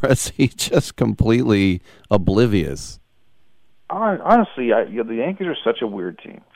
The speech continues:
Speaker 2: because they've invested so much money into guys that all they can do is hit home runs. Giancarlo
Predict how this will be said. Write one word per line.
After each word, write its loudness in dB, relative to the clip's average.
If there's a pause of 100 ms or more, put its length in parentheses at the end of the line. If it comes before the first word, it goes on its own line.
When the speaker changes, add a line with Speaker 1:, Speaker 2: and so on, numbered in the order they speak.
(500)
Speaker 2:
because -4
they've -2
invested 0
so 0
much 0
money -2
into -6
guys -2
that -8
all -2
they -2
can -14
do -8
is -10
hit -10
home -20
runs. -20 (760)
Giancarlo -2